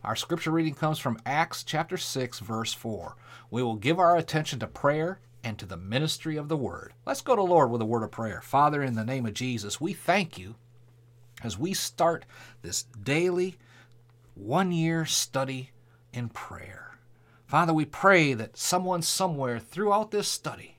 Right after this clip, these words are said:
each and every day, would receive Jesus as their Savior, but more importantly, that they'll learn how to fellowship with you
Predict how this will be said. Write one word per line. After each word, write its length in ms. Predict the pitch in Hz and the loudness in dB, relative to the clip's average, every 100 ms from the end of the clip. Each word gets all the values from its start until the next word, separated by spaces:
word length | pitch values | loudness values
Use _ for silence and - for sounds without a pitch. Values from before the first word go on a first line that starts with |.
| _ | _
each 240 | 208 214 | -4 -2
and 100 | 208 | -2
every 220 | 196 185 | -2 0
day, 420 | 165 127 92 - - - - - - | -2 -4 -6 -12 -20 -20 -20 -20 -8
would 140 | 113 101 | -6 -4
receive 760 | 101 - - 139 143 131 - 104 | -4 -2 -2 0 0 -2 -8 -8
Jesus 520 | 107 127 123 123 - | -4 -4 -4 -4 -4
as 160 | 107 | -6
their 120 | - - | -8 -6
Savior, 520 | - 135 147 147 - _ - - - - | -2 0 0 -6 -12 _ -20 -20 -20 -18
but 180 | - | -6
more 200 | 139 214 | 2 6
importantly, 460 | 196 165 185 170 185 | 6 4 4 4 0
that 180 | 160 127 | -4 0
they'll 420 | 160 160 151 143 | 0 2 0 0
learn 300 | 165 185 180 | 0 2 0
how 300 | 156 170 160 - - _ | 0 0 -2 -10 -20 _
to 240 | - 110 110 _ _ - _ _ | -4 -4 -6 _ _ -20 _ _
fellowship 800 | - - - 196 196 160 185 170 | -20 -12 -6 0 2 2 0 -2
with 260 | 131 156 156 | 0 -2 -2
you 480 | 110 120 104 80 | -4 -4 -4 -6